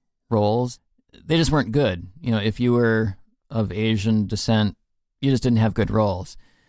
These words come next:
So he gave up acting for a while, and then after the success of Crazy Rich Asians, he decided to get back into acting, and he, uh, got the part for the husband in Everything Everywhere All at Once. And because of that,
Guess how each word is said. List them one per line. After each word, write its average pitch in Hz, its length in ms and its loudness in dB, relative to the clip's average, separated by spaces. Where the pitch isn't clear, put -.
So - 140 -4
he 127 40 2
gave 135 160 0
up 127 140 0
acting 127 280 0
for 110 120 -6
a 104 60 -2
while, 98 300 -2
and 107 180 -2
then 113 140 2
after 113 320 0
the 104 140 0
success - 500 -4
of 95 300 -8
Crazy 117 340 -2
Rich 101 200 -4
Asians, 113 480 0
he - 80 -6
decided 143 260 2
to 123 60 -4
get 131 180 -2
back 127 200 0
into 135 220 -2
acting, 98 480 -6
and 104 420 -4
he, 107 360 -2
uh, 95 260 -4
got 113 180 0
the - 80 -8
part 110 340 2
for - 220 -6
the 104 120 -2
husband 107 340 0
in 101 120 -4
Everything 107 380 -2
Everywhere 101 300 -2
All 92 100 -2
at 82 60 -12
Once. 120 420 0
And 123 180 2
because 147 400 2
of 131 180 -2
that, 104 300 -4